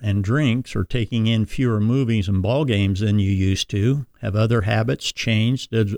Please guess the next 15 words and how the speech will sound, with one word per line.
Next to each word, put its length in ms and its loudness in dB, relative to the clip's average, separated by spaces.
as 180 2
a 80 2
result 400 0
of 120 0
the 80 -2
pandemic? 680 0
What 160 -2
about 320 0
your 80 2
spending 480 0
on 160 2
subscriptions 960 0
such 280 -2
as 120 0
Netflix, 840 -2